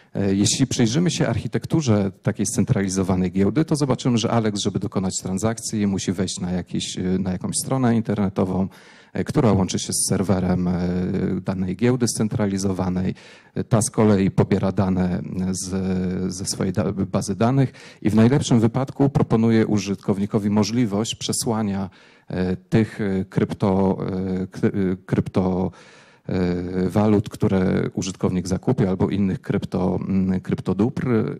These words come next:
na blockchain. E, czyli możemy powiedzieć, że w tych scentralizowanych, e, na tych scentralizowanych giełdach mamy jakby dwa podstawowe, e, problemy. Nadal istnieje,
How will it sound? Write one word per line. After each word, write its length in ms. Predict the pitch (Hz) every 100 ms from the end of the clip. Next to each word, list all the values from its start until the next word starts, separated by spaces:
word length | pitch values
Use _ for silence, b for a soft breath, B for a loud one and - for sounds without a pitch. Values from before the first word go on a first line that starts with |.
| -
na 260 | 101 98 95
blockchain. 640 | 95 92 - - 80 95 - B B B B B B _ _ _ _ _ _ _ _ _ _ _ - -
E, 420 | 104 92 92 98 - _ _ _ _ _ _ -
czyli 440 | 117 107 107 - _ _ _ -
możemy 320 | 113 113 131
powiedzieć, 480 | 135 127 110 113 120
że 480 | 107 107 107 104 - - - -
w 120 | -
tych 280 | - 117 -
scentralizowanych, 1040 | - 123 107 113 110 110 113 110 104 -
e, 640 | 101 101 101 98 98 95 98
na 120 | 104
tych 140 | 113
scentralizowanych 800 | - 113 - 107 98 101 104 101
giełdach 480 | 92 98 101 120 127
mamy 400 | 135 123 123 123
jakby 220 | 120 117
dwa 200 | 110 123
podstawowe, 680 | 117 127 - 120 117 110 117 B B B B B
e, 520 | 104 101 98 101 107
problemy. 520 | - 113 101 90 92
Nadal 360 | 95 113 117 107
istnieje, 640 | 110 - 107 101 101 98